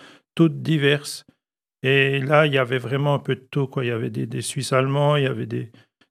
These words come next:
des Fribourgeois, des, des, des Jurassiens comme nous, quoi. Donc, euh, c'est, c'était un truc assez, assez émouvant du,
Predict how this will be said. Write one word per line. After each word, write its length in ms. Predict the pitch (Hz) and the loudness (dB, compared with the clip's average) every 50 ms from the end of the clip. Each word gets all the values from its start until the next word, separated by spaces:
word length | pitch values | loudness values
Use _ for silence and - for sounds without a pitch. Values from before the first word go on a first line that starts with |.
| _ - | _ -4
des 100 | 123 117 | -4 -4
Fribourgeois, 840 | 104 - - 139 131 127 143 131 107 107 127 139 143 139 143 143 | -4 -4 -6 -4 -2 -2 -2 -4 -2 0 0 2 2 2 2 0
des, 380 | 127 135 135 131 131 - 127 110 | 0 -2 -4 -4 -4 -6 -6 -6
des, 160 | 113 135 127 | -6 -6 -6
des 140 | 110 - 127 | -4 -4 -4
Jurassiens 640 | 113 135 131 131 139 135 - - - 143 139 156 151 | -2 -2 0 2 2 0 0 -2 -2 0 0 0 0
comme 260 | - 143 131 135 131 | -2 -2 -2 -2 -2
nous, 240 | 135 143 135 139 139 | -2 -2 -2 -4 -4
quoi. 180 | - 139 131 | -6 -8 -8
Donc, 300 | 113 117 113 107 - - | -6 -6 -10 -10 -10 -8
euh, 140 | 135 127 120 | -8 -8 -8
c'est, 340 | - - - 143 135 135 127 | -10 -12 -12 -10 -10 -10 -12
c'était 300 | - - 131 - - 135 | -14 -16 -16 -10 -6 -4
un 100 | 127 123 | -4 -4
truc 340 | - - - 143 143 - 147 | -6 -6 -10 -10 -8 -4 -4
assez, 800 | 135 139 131 - - - 147 143 143 143 143 143 143 135 147 143 139 | -2 -2 -4 -4 -6 -8 -6 -6 -4 -4 -4 -4 -4 -6 -6 -8 -10
assez 540 | 147 127 - - - 143 139 139 139 135 131 143 175 | -12 -12 -12 -10 -8 -8 -6 -4 -4 -6 -6 -4 0
émouvant 540 | 165 151 160 165 156 143 147 156 170 165 | 2 2 4 2 2 2 2 0 0 0
du, 400 | 147 135 123 123 151 170 165 147 | -4 -8 -10 -8 -6 -6 -6 -6